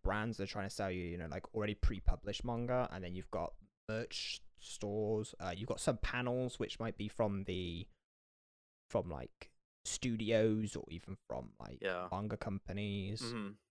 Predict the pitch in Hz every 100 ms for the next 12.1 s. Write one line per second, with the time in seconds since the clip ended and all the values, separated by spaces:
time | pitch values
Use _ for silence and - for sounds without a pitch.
0 | _ _ _ - 107 87 - - 95 90
1 | 90 90 147 135 127 - - _ - 120
2 | 131 135 135 151 110 143 147 - 143 135
3 | - 123 - 135 - - 120 123 - -
4 | 131 165 170 170 - 170 - 156 143 151
5 | 160 160 - - 120 - 107 107 95 -
6 | 117 - - 127 127 120 - - - 131
7 | 135 147 - 143 123 117 - _ _ -
8 | - _ _ - 127 151 185 - 170 127
9 | 127 110 110 - 107 - 101 101 - 101
10 | 101 98 104 - 110 104 104 95 - -
11 | 107 101 92 - - - 107 104 95 85
12 | 90